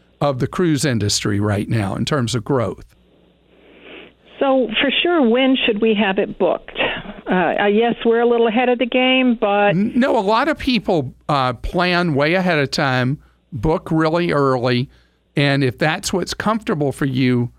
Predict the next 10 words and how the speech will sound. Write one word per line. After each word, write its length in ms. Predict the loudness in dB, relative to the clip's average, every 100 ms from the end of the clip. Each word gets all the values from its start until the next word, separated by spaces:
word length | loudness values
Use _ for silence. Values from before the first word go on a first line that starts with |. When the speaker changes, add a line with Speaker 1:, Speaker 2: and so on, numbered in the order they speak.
| _ _ _
Speaker 1:
then, 600 | -2 0 2 2 0 -4 _ _ _
uh, 240 | -6 -2 0
when 300 | 0 0 0
you 260 | 2 2
see 320 | 0 0 0
something 460 | 0 -2 -2 0 0
that's, 280 | -2 -4 -4
like, 360 | -2 -2 -6 _ _ _ _ -4
a 120 | -4
really, 640 | 0 0 0 0 0 -2